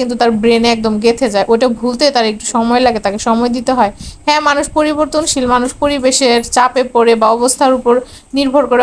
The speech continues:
অনেক কিছুই হয়, কিন্তু তাকে সময় দিতে হবে। তো মানুষকে সময় দিন পরিবর্তন হওয়ার জন্য, মানুষের সাথে ট্রল না করে মানুষকে সুযোগ করে দিন বা মানুষকে সাহায্য করুন তাকে ওই পরিবেশে মানিয়ে নেওয়ার জন্য। তো সবাইকে ধন্যবাদ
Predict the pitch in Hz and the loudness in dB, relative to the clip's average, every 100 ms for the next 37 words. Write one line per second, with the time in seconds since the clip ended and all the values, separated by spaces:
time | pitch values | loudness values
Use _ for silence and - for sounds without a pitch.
0 | 254 262 247 269 294 285 277 320 320 302 | 2 0 -4 -4 -2 2 0 0 -2 -2
1 | 240 262 269 262 294 285 285 294 214 202 | 0 0 0 0 0 -2 0 0 0 -2
2 | 202 - - 330 302 302 330 311 311 294 | -10 -16 -6 -2 0 0 0 -2 0 2
3 | 294 302 269 269 294 285 277 277 294 269 | 2 0 0 0 0 0 0 0 0 2
4 | 240 240 262 262 339 285 262 285 285 302 | 2 2 0 0 0 0 0 0 0 0
5 | 302 - 269 277 294 294 330 302 254 254 | -2 0 2 2 0 0 0 2 0 -2
6 | - 254 285 254 285 - 269 262 240 233 | -2 -4 -4 -4 -2 0 2 2 0 0
7 | 233 226 233 - 254 277 262 220 233 233 | 0 0 -2 -2 -2 0 0 -2 0 2
8 | 254 370 - - - - 233 233 226 220 | 2 0 -6 -20 -16 -4 -2 2 0 4
9 | 247 233 233 233 226 233 233 233 226 214 | 4 4 2 2 2 2 4 4 4 2
10 | 214 190 190 - - - - _ - 330 | 0 -2 -4 -6 -18 -20 -20 _ 0 2
11 | 349 349 285 302 320 320 294 285 285 | 2 2 0 -2 0 0 0 2 2